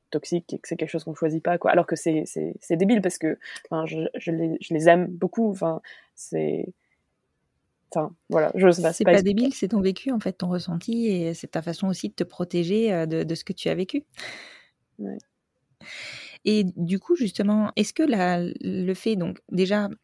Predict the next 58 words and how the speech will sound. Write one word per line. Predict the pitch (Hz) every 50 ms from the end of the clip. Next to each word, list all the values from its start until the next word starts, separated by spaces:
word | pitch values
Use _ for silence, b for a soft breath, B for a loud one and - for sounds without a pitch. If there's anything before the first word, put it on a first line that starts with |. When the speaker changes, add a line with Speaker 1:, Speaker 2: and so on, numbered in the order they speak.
| _ _
Speaker 2:
est-ce | - 196 -
que | - 254
toi, | - 285 269
tu | - 202
sais | - - 220
ce | 208
qui | - - 190
a | -
été | - - 185
mis | 180 180 180
en | 180 175
place | - - 190 196 - -
par | _ 165 156
rapport | 160 165 - - 175 175 170 175
à | 165
l'adoption, | 165 170 156 175 175 - 269 294
finalement, | - - 214 190 190 196 196
puisque, | 185 190 - - -
bon, | 175 165 165 160 - _ -
donc, | 175 165 156 185
le | 175
mariage | 180 175 180 185 185 190 185
n'a | 170 160 156
pas | - 160
été | 156 - 165
mis | 160 156
en | 156 151
place, | 151 160 165 165 - - - - - _ _ _ _ _ _ _
enfin, | - 160 151 147
il | 143 143 143 147 151 156 156 - - - -
n'y | 156
a | 156
pas | - 165
eu | 165
de | 156
mariage. | 156 156 160 175 202 240 285 269 - B B B B B B B B
Est-ce | - 175 -
que | -
tu | 180 - 185
sais, | - - 202 196 185 - - _ _ _ _ _ _ _ _
et | - 175 170
est-ce | 165 -
qu'elles | - 180 165
t'ont | - 165 165
parlé | - 180 190 208 208
de | 175 170
ce | 156 -
qu'elles, | - 170 160 160 156
euh, | 156 147 151 156 156 160 160 - - - -
des | - - 180 156 156 156 170
démarches | 160 160 175 180 185 - -
qu'elles | - 165 160
faisaient ? | - - - 180 175 190 247 339 - B B B B B B B B B B B B B _
Et | 180 170
d'une, | 170 226 262 294 -
et | - 185
de | 165 170 170
deux, | 165 220